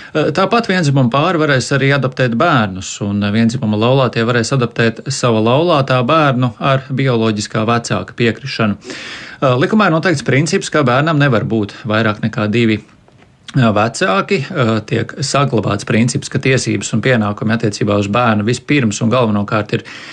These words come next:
bioloģiskajiem vecākiem, un, eh, līdztekus laulībām cilvēkiem turpmāk būs arī iespēja noslēgt kopdzīves līgumu, un arī pāriem, kuri noslēguši kopdzīves līgumu, tiek dot iespēja vienkāršotā kārtībā pāriet, eh, uz laulību.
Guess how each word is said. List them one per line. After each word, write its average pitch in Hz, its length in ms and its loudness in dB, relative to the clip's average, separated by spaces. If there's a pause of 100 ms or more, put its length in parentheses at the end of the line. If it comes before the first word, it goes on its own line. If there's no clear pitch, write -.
(240)
bioloģiskajiem 165 840 2
vecākiem, 151 680 2
un, 147 200 2
eh, 143 180 2 (240)
līdztekus 156 460 0
laulībām 147 500 2
cilvēkiem 113 480 0
turpmāk 120 400 0
būs 110 320 -2
arī 110 160 2
iespēja 113 260 0
noslēgt 117 380 0
kopdzīves 123 460 0
līgumu, 135 480 2
un 123 160 2 (360)
arī 127 220 2
pāriem, 139 480 2
kuri 123 320 -2
noslēguši 131 580 0
kopdzīves 135 460 0
līgumu, 113 460 2
tiek 120 260 -2
dot 117 300 0
iespēja 113 420 0
vienkāršotā 110 540 -2
kārtībā 107 500 -2
pāriet, 113 560 -2
eh, 110 400 -2
uz - 120 -14
laulību. 113 500 2